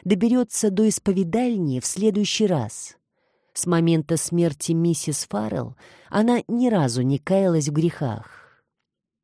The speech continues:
Он ждет ее рассказа, но воцаряется долгое молчание.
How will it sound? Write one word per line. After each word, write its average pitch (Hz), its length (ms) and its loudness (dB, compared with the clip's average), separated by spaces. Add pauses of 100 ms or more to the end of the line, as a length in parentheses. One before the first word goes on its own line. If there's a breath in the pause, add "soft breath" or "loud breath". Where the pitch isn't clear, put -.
(240)
Он 185 280 2 (120)
ждет 170 440 -2
ее 202 280 0
рассказа, 143 840 -4 (560)
но 151 300 2
воцаряется 156 920 0
долгое 180 460 2
молчание. 135 920 -2